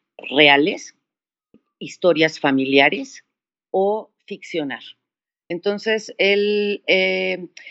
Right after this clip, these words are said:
a ver, sí es, este, sí es un dilema, porque puedes irte apegado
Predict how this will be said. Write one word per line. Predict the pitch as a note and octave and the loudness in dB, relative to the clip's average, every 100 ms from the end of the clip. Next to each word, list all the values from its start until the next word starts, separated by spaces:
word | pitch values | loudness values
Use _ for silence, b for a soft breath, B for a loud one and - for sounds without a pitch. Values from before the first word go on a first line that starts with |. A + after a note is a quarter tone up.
| B | B
a | - | -4
ver, | E3+ E3 - _ _ _ - | 0 0 -4 _ _ _ -12
sí | A3 G#3+ | -6 -2
es, | G3+ G3+ G3 | -2 -4 -8
este, | F3+ - - D3 C#3+ C#3 | -12 -10 -2 -2 -2 -6
sí | - | -4
es | G3+ - | -4 -4
un | F#3 | -6
dilema, | D#3+ D3+ C#3 - - - | -2 -2 -2 -6 -12 -6
porque | D3+ D3 - F#3+ | -4 -4 -2 -2
puedes | G3+ - C#3 C#3+ D#3 - | -2 -4 -2 -2 -4 -6
irte | D#3+ D3+ - C#3 - | -10 -6 -6 -6 2
apegado | C#3+ - - C3+ D#3 D#3+ C3+ C#3+ | 2 2 -2 0 2 0 -2 -12